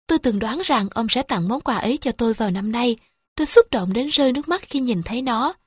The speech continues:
Em ôm lấy tôi. "Ông đã định tặng chị một cái vào năm nay, nhưng." Em dừng lại, gạt những giọt nước mắt đang chảy dài trên má.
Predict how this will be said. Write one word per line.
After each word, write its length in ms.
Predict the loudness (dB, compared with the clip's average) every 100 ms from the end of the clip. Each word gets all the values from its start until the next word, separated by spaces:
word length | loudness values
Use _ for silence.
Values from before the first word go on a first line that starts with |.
| _ _ _
Em 260 | -6 -4 -2
ôm 200 | -2 -2
lấy 180 | -2 -4
tôi. 380 | 0 0 0 -4 _ _ _ _ _ _ _ -2
"Ông 160 | 0
đã 100 | 0
định 220 | 0 -2 -2
tặng 240 | -2 -4
chị 220 | -2 -2
một 220 | -2 -6
cái 200 | -6 -4
vào 160 | -2 -2
năm 200 | -2 -4
nay, 300 | -2 0 -2 -6 _ _
nhưng." 360 | -4 -2 -4 -8 -12 _ _ _ _ _ _ _ _ _ -4
Em 200 | -2 0
dừng 220 | 0 -2
lại, 340 | -4 -4 -6 -8 _ -4
gạt 180 | -4 -2
những 180 | -2 0
giọt 200 | -2 -4
nước 80 | -4
mắt 260 | -4 -4
đang 200 | -6 -4
chảy 220 | -4 -4
dài 220 | -2 -4 -2
trên 200 | -4 -4
má. 320 | -4 -4